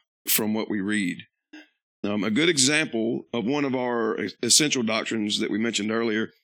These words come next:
that is explicitly stated is that of man's fallenness, his guilt, uh, and his inability.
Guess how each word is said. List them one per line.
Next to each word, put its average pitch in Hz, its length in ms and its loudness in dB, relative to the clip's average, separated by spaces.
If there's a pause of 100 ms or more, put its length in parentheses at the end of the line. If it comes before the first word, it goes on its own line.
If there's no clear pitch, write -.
(200)
that 123 160 2
is 117 160 4
explicitly 117 640 2
stated 110 640 2 (1040)
is 113 240 2
that 123 180 2
of 104 120 -2
man's 123 720 2
fallenness, 120 720 2
his 104 160 -2
guilt, 120 400 0 (800)
uh, 104 400 0 (400)
and 107 160 0
his 110 140 0
inability. 113 680 -2